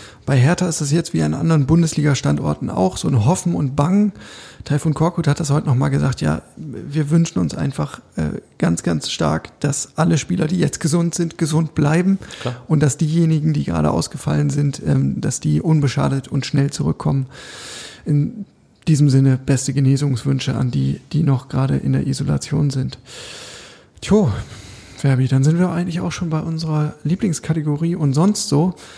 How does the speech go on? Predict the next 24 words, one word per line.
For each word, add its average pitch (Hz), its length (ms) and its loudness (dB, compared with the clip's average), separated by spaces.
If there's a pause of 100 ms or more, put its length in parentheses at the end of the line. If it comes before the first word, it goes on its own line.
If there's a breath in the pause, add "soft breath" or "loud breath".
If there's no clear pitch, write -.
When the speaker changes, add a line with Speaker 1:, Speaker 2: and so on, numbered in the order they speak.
(160 loud breath)
Speaker 1:
Da 139 60 -2
steht 170 180 0
hier 180 220 2
bei 170 140 0
mir 165 320 0 (100)
als 147 160 -4
erster 165 260 -2
Stichpunkt 151 580 -4
Rasen. 143 460 -2
Also, - 360 0
der 175 280 2
wird 175 180 0
getauscht. - 580 -2 (600 loud breath)
Dieser 156 440 0
Acker, 127 460 2 (120)
ähm, 143 360 0 (180)
ist - 180 -4
Geschichte, 202 720 0
wahrscheinlich 143 520 2
schon - 220 2 (560 loud breath)
heute 156 300 -4
oder 139 200 -2
morgen. 180 640 0
Ähm, 135 260 0